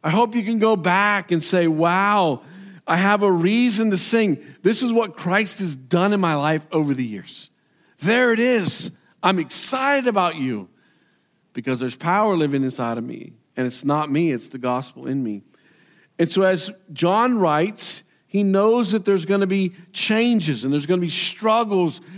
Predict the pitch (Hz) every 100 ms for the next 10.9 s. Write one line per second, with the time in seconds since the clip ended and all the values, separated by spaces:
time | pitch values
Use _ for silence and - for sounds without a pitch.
0 | 196 - 185 175 180 202 190 180 165 165
1 | 226 247 240 214 - 208 170 190 175 -
2 | 208 240 285 - 277 240 170 135 147 220
3 | - - _ _ _ 139 120 175 208 220
4 | 247 240 - - 120 110 160 226 _ _
5 | _ _ _ 156 156 247 262 - - -
6 | - - _ _ _ _ _ _ _ 180
7 | 185 185 - 220 214 - 240 294 - 277
8 | 240 202 180 143 147 139 196 - - 196
9 | - 185 196 190 190 180 170 214 262 262
10 | 220 - - 160 151 135 160 185